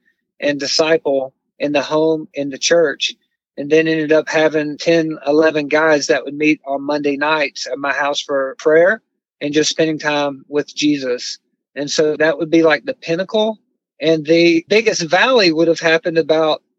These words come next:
six months to a year after that peak. And it was when things didn't work out like I thought they were gonna work out. I felt like I was basing my life on something that didn't exist.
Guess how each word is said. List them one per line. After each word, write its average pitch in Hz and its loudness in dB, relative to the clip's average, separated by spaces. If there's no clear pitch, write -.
six - -2
months 175 -2
to - -2
a 156 2
year 151 0
after 151 -4
that 143 -2
peak. - -8
And 156 0
it 156 2
was 156 0
when 160 0
things 185 -2
didn't 170 0
work 160 0
out 156 0
like 147 -4
I 143 -2
thought 147 -2
they 165 2
were 165 4
gonna 160 -2
work 175 0
out. 180 2
I 147 -2
felt 165 0
like 160 0
I 156 2
was 147 0
basing 156 0
my 143 0
life 147 0
on 143 -6
something 147 -6
that 139 -2
didn't 147 -2
exist. 123 -6